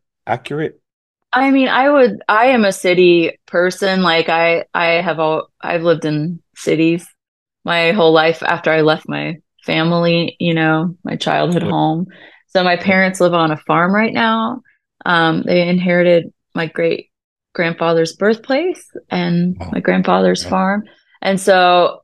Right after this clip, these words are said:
Speaker 2: they live on a farm, but I have always lived in cities and apartments. You know, I, I, um,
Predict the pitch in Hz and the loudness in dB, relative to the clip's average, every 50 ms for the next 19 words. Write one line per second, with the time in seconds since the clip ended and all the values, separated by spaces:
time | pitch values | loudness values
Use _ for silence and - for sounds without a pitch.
0 | _ _ 202 190 190 190 190 180 175 180 175 170 165 - 196 175 175 175 175 175 | _ _ 2 2 4 4 4 4 2 0 0 -2 -4 -2 0 0 2 2 0 0
1 | 170 - - 185 185 196 208 214 202 185 170 180 170 165 160 165 165 165 156 151 | -2 -2 0 0 2 2 2 2 2 2 2 2 2 2 2 2 0 0 -4 -4
2 | 151 147 135 - - 147 120 - 90 92 - - 160 - - - - 151 - - | -4 -6 -8 -8 -4 -2 -2 0 0 -2 -2 -2 -4 -4 -4 -4 -2 -2 -2 -2
3 | - 131 131 - - - - - - 175 160 151 151 151 156 156 156 170 185 - | -2 -2 -4 -4 -4 -6 -4 0 0 2 2 2 2 2 2 2 0 -2 -4 -8
4 | _ _ _ _ _ _ _ _ - - 175 170 160 160 - - - 165 160 156 | _ _ _ _ _ _ _ _ -12 -8 -6 -4 -4 -4 -4 -4 -4 -2 -2 -2
5 | 160 - - 165 160 | -2 -2 -4 -4 -6